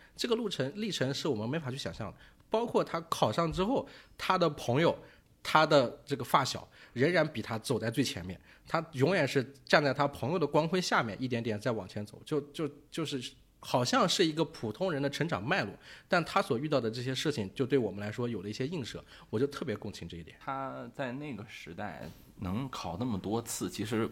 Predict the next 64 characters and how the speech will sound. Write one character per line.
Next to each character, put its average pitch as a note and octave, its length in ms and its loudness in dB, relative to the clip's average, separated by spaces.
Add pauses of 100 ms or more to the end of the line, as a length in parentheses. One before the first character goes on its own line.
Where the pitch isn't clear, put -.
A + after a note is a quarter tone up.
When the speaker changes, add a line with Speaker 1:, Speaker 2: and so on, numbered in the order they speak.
Speaker 2:
我 F2 100 -6
们 E2+ 140 -4
听 D#3+ 200 -2
起 F3+ 140 -4
来， - 260 -10 (400)
但 C#3 140 0
是 - 20 0
你 D3+ 60 -2
想 G2 180 0
那 C3+ 80 0
个 B2+ 80 0
时 G2+ 140 0
候 A2 140 4
香 C3+ 200 -2
港 F2+ 260 2
机 - 180 0
会 A#2+ 200 2
之 F#2+ 160 0
都， F#2+ 240 -4
对 F#2+ 120 2
吧？ B1+ 260 -2
你 F#2+ 100 -4
说 A#2+ 140 -2
干 C3+ 240 0
个 F#2+ 80 -2
啥 - 100 -8 (200)
不 A#2 80 2
行 - 160 -6
啊？ - 200 -10 (600)
Speaker 1:
对。 - 180 -8
Speaker 2:
他， D#3 120 -4
他， - 160 -6
他 E3 120 -2
能 B2+ 200 2
坚 E3+ 180 0
持 D3 80 -6
这 C#3+ 80 -2
么 C#3 80 0
长 A2+ 200 0
时 A2 180 -2
间， B2 220 0
其 B2+ 120 -4
实 A#2+ 120 -2
要 C3 160 2
面 B2+ 180 0
临 G#2 140 0
挺 E2 180 -8
大 G#2+ 160 0
挑 - 220 -6
战 E2 260 -6
的。 - 80 -14
你 A2+ 80 -2
就 D3+ 100 -2
比 B2 120 -4
如 G2+ 120 2
说 C#3 220 -4 (300)
在 B2+ 340 2
什 F#2 220 -2
么 G#2+ 80 2
样 F3+ 120 0
的 A2+ 80 2
环 F#2 320 -4
境 C3 220 -2
下 - 340 -6